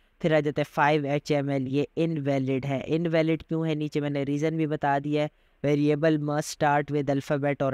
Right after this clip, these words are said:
underscore, वेरिएबल के स्टार्ट में डिजिट्स नहीं आ सकते, वो या तो अंडरस्कोर से शुरू होना चाहिए जैसे ये था, या तो वो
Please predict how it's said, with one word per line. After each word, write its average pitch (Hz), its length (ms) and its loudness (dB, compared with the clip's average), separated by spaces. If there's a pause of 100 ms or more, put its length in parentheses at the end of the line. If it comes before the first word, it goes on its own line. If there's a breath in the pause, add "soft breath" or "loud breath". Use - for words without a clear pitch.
underscore, 131 500 -6
वेरिएबल 135 480 0
के 151 120 -2
स्टार्ट 143 420 0
में 151 320 -2 (240)
डिजिट्स 147 580 0
नहीं 143 260 -2
आ 135 100 -2
सकते, 135 420 -4
वो 135 180 0
या 143 200 2
तो 147 140 -2
अंडरस्कोर 151 640 -2
से 165 120 -2
शुरू 156 280 -2
होना 147 220 0
चाहिए 147 320 0
जैसे 143 260 -4
ये 139 260 0
था, 151 240 -2 (480)
या 147 260 4
तो 151 180 0
वो 151 440 0